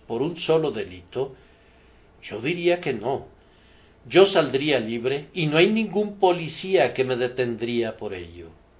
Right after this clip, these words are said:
Ah, comenté yo, así es como Jesús salva. Padre, dijo él, yo amo a estos pobres pecadores, permite que padezca en vez de ellos.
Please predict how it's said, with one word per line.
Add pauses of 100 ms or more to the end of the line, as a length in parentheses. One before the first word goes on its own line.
(220)
Ah,
comenté
yo, (220)
así
es
como
Jesús
salva. (1040)
Padre,
dijo
él, (480)
yo
amo
a
estos (100)
pobres
pecadores, (260)
permite
que
padezca
en
vez
de
ellos.